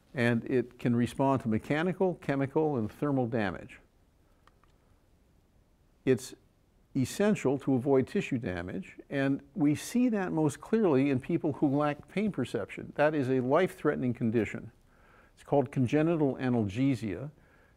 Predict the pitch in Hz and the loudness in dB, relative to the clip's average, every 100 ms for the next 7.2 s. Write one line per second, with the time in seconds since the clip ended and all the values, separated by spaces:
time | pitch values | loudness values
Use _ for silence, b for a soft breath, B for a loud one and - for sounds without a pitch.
0 | b 131 139 135 131 131 147 220 254 - | b 0 2 2 2 0 2 0 -2 0
1 | 165 160 151 131 170 196 - 90 110 - | 4 4 4 4 4 2 -2 -6 -6 -2
2 | 160 156 147 143 196 202 113 95 107 139 | 0 2 4 4 2 0 -4 -4 -2 0
3 | 127 - 151 156 127 123 131 127 123 135 | -2 -2 -2 -2 -2 -2 0 2 2 2
4 | 196 80 87 123 117 117 131 127 104 110 | 0 -4 -6 -2 0 0 0 0 0 -2
5 | 202 - - - _ _ _ - _ _ | -2 -6 -12 -20 _ _ _ -20 _ _
6 | b b b b b b b - 151 147 | b b b b b b b 2 6 6
7 | 147 | 4